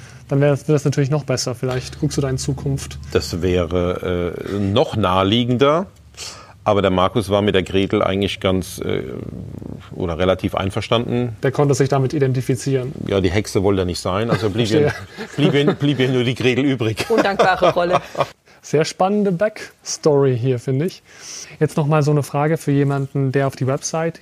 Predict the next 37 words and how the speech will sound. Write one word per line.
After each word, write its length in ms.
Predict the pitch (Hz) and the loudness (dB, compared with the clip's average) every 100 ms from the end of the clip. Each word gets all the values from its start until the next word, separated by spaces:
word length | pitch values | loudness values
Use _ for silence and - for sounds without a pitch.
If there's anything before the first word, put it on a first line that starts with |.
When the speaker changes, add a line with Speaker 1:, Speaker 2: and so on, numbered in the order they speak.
| - | -2
Speaker 1:
geht. 400 | 160 175 175 - - - - - - _ _ _ _ _ _ - - | 2 2 0 -10 -20 -20 -20 -20 -20 _ _ _ _ _ _ -20 0
Diese 180 | 147 147 | 2 4
Kollektionen, 880 | - 139 131 - - 165 185 196 151 | 4 2 2 0 2 4 4 4 2
werden 240 | 143 147 | 2 2
die 60 | 139 | 2
neu 300 | 135 139 135 | 0 0 0
bestückt 640 | 123 - - 165 185 - | -2 -6 -4 -2 -2 -4
jedes 480 | 196 208 208 202 - | -2 0 -2 -6 -4
Jahr? 400 | 196 208 220 202 | -4 -2 -2 -2
Oder, 480 | 151 139 135 135 143 - _ - | -2 -2 -2 -4 -8 -14 _ 0
weil 140 | 151 | 2
es 80 | 143 | 2
gibt 140 | 160 | 2
ja 80 | 151 | 2
nicht 200 | 143 - | 0 2
jede 300 | 139 175 165 | 2 4 2
Weinsorte 480 | 165 170 170 170 190 | -2 -4 -4 -4 -2
in 80 | 151 | 2
jeder 220 | 156 143 | 4 2
Kollektion. 720 | - 123 117 - 131 120 120 - _ _ _ - - - - | 0 -2 -4 -6 -6 -4 -8 -14 _ _ _ -20 -20 -12 -8
Wenn 40 | |
ich 40 | 135 | -4
das 180 | 131 - | -2 -2
richtig 220 | 135 135 | -4 -4
verstanden 340 | 135 - 131 | -8 -6 -6
Speaker 2:
Es 120 | 127 | -4
gibt 160 | 127 120 | 0 0
Speaker 1:
habe. 80 | 101 | 0
Speaker 2:
nicht 160 | 98 98 | 0 0
jede 240 | 95 120 | 2 4
Weinsorte 500 | 127 127 - 123 123 | 4 2 2 2 2
in 280 | 117 104 95 | 2 2 0
jeder 320 | 85 95 101 | 2 2 2
Kollektion, 560 | 113 143 151 - 156 156 | 2 0 -2 0 2 2
das 120 | 135 | 0
ist 160 | 95 82 | -2 -2
richtig. 460 | 101 - 170 254 | -2 0 0 0